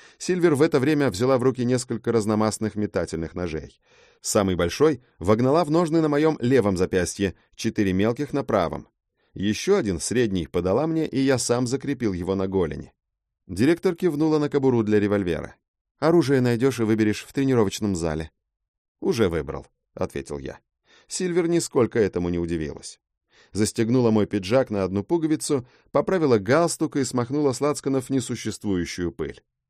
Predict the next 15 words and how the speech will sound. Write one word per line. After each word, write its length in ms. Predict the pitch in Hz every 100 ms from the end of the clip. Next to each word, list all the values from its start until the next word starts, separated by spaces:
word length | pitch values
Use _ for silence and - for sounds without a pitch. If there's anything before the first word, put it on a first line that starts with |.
| _ _ _ _ _ _ _
«Что 240 | - 190
ж, 140 | 202 110
Рэй, 340 | 90 87 78 - - _
отправляемся. 800 | 113 113 120 110 92 82 - 82 - _ _ _ _ -
Я 180 | 113 120
все 220 | - 160
расскажу 400 | 180 - 113 123
тебе 200 | 117 107
по 120 | 101
дороге». 420 | 92 80 76 76 _ _ _ _ _ _ _
«Так 180 | - 87
куда 280 | - 123 151
мы 100 | 160
отправляемся, 640 | 135 151 151 151 104 -
док?» 300 | 78 101 -